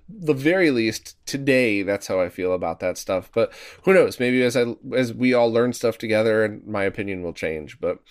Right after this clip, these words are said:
I, I think anybody that loves this stuff,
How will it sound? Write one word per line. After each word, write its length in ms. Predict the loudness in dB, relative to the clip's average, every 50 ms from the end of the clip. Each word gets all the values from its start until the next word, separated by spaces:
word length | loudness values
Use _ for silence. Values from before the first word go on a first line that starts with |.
| -20 -20 -20 -20 _ _ _
I, 140 | -4 -4 -4 -2 -2
I 80 | -2
think 400 | -2 -2 -2 -4 -4 -4 -8 -14 _ _ _ -20 _ _ _ -20 -20 -20 -20 _ _ _ _
anybody 360 | 0 0 2 2 4 4 4 4
that 120 | 4 2
loves 280 | 2 2 0 0 -2 -4
this 140 | -8 -8
stuff, 420 | -6 -4 -2 -2 -2 -4 -10 -20